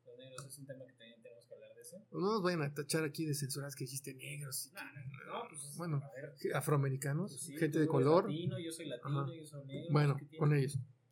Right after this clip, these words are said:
Speaker 1: Entonces,
Speaker 2: todos son
Speaker 1: este,
Speaker 2: buenos.
Speaker 1: bueno, estas, los morenos, como
Speaker 2: Ujú.
Speaker 1: les dicen.
Speaker 2: Los muy morenitos.
Speaker 1: <laughs>
Speaker 2: Ajá.
Speaker 1: Eh, de repente, o sea, no es por ser, yo no soy,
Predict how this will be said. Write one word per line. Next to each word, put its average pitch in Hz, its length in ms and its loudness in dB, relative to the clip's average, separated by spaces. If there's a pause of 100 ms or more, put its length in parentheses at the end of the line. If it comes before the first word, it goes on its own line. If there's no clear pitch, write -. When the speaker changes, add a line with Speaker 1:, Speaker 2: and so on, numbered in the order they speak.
(260)
Speaker 1:
Entonces, 175 160 10
Speaker 2:
todos 185 140 10
son 175 80 8
Speaker 1:
este, 147 80 6
Speaker 2:
buenos. 135 500 2
Speaker 1:
bueno, 147 240 -4 (400)
estas, 160 360 -4 (280)
los 135 140 -18
morenos, 139 540 -6 (180)
como 151 140 0
Speaker 2:
Ujú. 135 80 2
Speaker 1:
les 131 160 4
dicen. - 180 -8
Speaker 2:
Los 131 120 -2
muy 160 140 6
morenitos. 156 680 6
Speaker 1:
<laughs> - 60 -20
Speaker 2:
Ajá. 139 220 -4 (120)
Speaker 1:
Eh, 135 260 -8
de 151 100 -2
repente, 185 400 -8
o 175 60 -4
sea, 170 140 -4
no 170 160 -8
es 180 80 -8
por 180 140 -12
ser, 175 340 -12 (300)
yo 135 100 -16
no 139 80 -12
soy, 135 400 -12